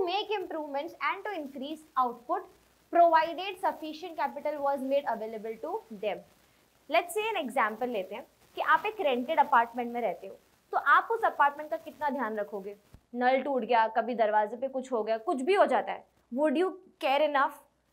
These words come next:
नहीं। But let's say आपका खुद का घर है, आपके घर पे let's say प्लम्बिंग सिस्टम खराब होता है, डोर पे कुछ होता है, तो आप ध्यान रखोगे, you will spend money, you will maintain the house because it is your own house। सेम कंडीशन फार्मर्स की थी।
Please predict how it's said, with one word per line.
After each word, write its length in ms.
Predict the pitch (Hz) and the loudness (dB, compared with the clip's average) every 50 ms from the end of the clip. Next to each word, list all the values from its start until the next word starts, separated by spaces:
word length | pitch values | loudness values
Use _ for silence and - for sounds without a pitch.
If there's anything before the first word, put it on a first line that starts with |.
| _ _ _ - | _ _ _ -4
नहीं। 280 | 247 254 220 165 - - - _ _ _ _ _ - | -2 0 0 -2 -4 -8 -16 _ _ _ _ _ 0
But 220 | 240 262 381 359 359 349 | 4 6 6 6 6 4
let's 220 | 359 359 - - | 4 4 4 2
say 100 | 403 - | 4 6
आपका 300 | - 311 285 - - 392 427 - - | 6 4 4 4 4 2 2 2 -2
खुद 240 | - - 294 - - - | -4 -4 -4 -4 -2 4
का 120 | - 339 311 | 4 6 6
घर 240 | 240 269 208 180 | 6 4 2 2
है, 180 | 175 - - - _ _ _ _ _ - | 0 -2 -8 -14 _ _ _ _ _ 4
आपके 260 | - 254 254 262 330 | 4 4 4 2 2
घर 120 | 285 320 302 | 4 4 4
पे 140 | 302 311 311 | 4 4 2
let's 280 | 311 294 294 294 - 320 | 2 0 -2 -2 -4 -4
say 140 | 302 330 311 - - _ _ | -2 -4 -4 -8 -14 _ _
प्लम्बिंग 380 | - 294 277 269 277 294 311 302 | 4 4 6 6 4 2 0 0
सिस्टम 340 | - 294 - - 311 302 294 | -2 -4 0 2 4 4 4
खराब 360 | 294 285 247 233 240 220 226 | 4 6 6 6 6 6 2
होता 200 | 226 226 - 233 | 0 0 2 2
है, 180 | 220 233 226 - - - _ _ 226 | 2 0 0 -4 -10 -20 _ _ -4
डोर 280 | 220 285 302 320 330 | 2 6 8 8 8
पे 120 | 330 330 320 | 8 6 2
कुछ 200 | 320 320 311 - | 2 0 0 2
होता 220 | 277 240 233 247 233 | 0 2 2 2 0
है, 60 | 247 | 0
तो 120 | 240 320 | 0 0
आप 320 | - 269 302 381 392 - - | 2 4 4 4 4 0 -6
ध्यान 400 | - 220 220 220 226 285 320 302 | -10 -4 0 0 2 2 2 2
रखोगे, 340 | 262 254 254 220 196 214 226 | 0 -2 -2 -2 -2 -2 -2
you 160 | 247 285 285 | -2 -2 -2
will 160 | 330 359 359 349 | -2 -2 -4 -4
spend 480 | - - - 302 320 359 381 359 320 | -8 -2 2 2 2 2 2 2 2
money, 240 | 294 254 240 247 247 | 2 2 2 0 0
you 80 | 285 294 | 0 0
will 180 | 370 339 311 269 | 0 0 0 2
maintain 580 | 262 269 269 262 262 262 269 330 349 370 381 370 | 2 2 2 0 0 0 2 2 4 4 6 6
the 140 | 370 370 - | 6 6 6
house 260 | 254 214 226 220 226 | 4 4 4 2 -2
because 460 | 226 285 285 302 311 349 381 359 392 - | -6 -4 0 4 6 8 8 6 4 0
it 100 | 381 392 | -2 -2
is 180 | 392 330 294 285 | -4 -2 0 2
your 180 | 302 294 302 302 - 277 | 2 2 2 4 6 6
own 180 | 277 294 311 285 | 6 6 4 2
house। 320 | 262 269 330 - - - - _ _ _ _ _ _ _ | 2 2 2 0 -6 -14 -20 _ _ _ _ _ _ _
सेम 280 | - - 381 392 403 415 | -2 0 2 2 2 2
कंडीशन 500 | 403 403 349 330 311 349 359 - 392 392 381 381 | 4 4 4 4 2 0 -2 -2 -4 -4 0 2
फार्मर्स 360 | 285 240 226 240 262 269 277 | 4 4 4 2 0 -2 -2
की 120 | - 285 | -6 -8
थी। 200 | 269 214 170 170 | -8 -8 -10 -12